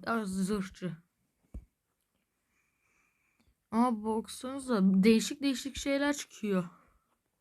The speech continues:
Arılar çıktı, iki arı. O, onu bunu bırakalım da, e, ben, şu anda,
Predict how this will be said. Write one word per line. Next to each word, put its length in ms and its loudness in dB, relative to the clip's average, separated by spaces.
Arılar 520 0
çıktı, 560 -10
iki 260 -16
arı. 340 -8
O, 180 -2
onu 280 6
bunu 220 2
bırakalım 600 -2
da, 220 -2
e, 40 -4
ben, 260 4
şu 280 -2
anda, 260 2